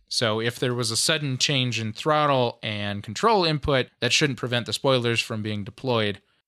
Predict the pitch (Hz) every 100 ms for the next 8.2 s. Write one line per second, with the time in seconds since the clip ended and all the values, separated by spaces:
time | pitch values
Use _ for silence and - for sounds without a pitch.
0 | - 120 - 139 135 113 120 - 127 120
1 | - 117 101 - 120 131 - 113 107 123
2 | 110 101 107 - 104 107 92 - - _
3 | _ - 160 151 190 214 - 175 175 160
4 | 156 156 151 143 131 123 123 - 117 113
5 | 117 104 - 113 107 101 101 101 104 98
6 | 143 147 135 113 110 107 117 120 117 110
7 | 101 113 123 120 110 101 104 110 101 92
8 | 90